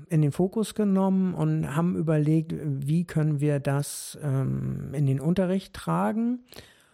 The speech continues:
Und gute Erfahrungen haben wir eben gemacht mit solchen Materialkisten, die wir erstellen für den Unterricht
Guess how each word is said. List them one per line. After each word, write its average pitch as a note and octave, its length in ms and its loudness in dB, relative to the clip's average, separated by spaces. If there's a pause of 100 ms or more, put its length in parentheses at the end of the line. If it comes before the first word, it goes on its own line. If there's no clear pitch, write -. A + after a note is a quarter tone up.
(360)
Und D#3 320 2
gute E3 180 2
Erfahrungen E3 460 2
haben E3 160 4
wir E3+ 80 0
eben D#3 240 2
gemacht D3 300 0
mit D3+ 120 0
solchen C#3 480 0
Materialkisten, C3+ 920 0
die G3 160 6
wir G3 100 4
erstellen G#3 920 2 (180)
für E3+ 200 4
den D3+ 180 2
Unterricht G3 680 2